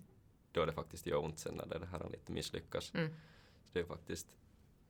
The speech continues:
Speaker 1: faktiskt det här är trevligt ändå att, att höra att, att det, det är den vägen du har valt liksom
Speaker 2: Mm.
Speaker 1: på arbetet, att det,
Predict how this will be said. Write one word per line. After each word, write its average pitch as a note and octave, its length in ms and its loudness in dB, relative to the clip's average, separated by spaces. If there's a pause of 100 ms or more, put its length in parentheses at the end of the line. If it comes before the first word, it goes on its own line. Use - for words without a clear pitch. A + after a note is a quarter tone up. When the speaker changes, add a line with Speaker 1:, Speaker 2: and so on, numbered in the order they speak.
(180)
Speaker 1:
faktiskt E2+ 400 0
det F2+ 80 0
här E2+ 200 2
är E2 40 0
trevligt - 320 2
ändå D#2+ 180 4
att, D#2 140 2
att - 180 -8
höra D2+ 280 4
att, - 180 -2
att - 140 2
det, D#2+ 240 6 (140)
det F#2+ 180 8
är F#2+ 60 12
den G2 140 12
vägen F2+ 280 12
du F2+ 60 6
har F2 160 8
valt D#2+ 260 8 (160)
liksom F3+ 240 6
Speaker 2:
Mm. E2 160 2 (120)
Speaker 1:
på D2 100 2
arbetet, - 360 2
att - 180 -2
det, - 260 -2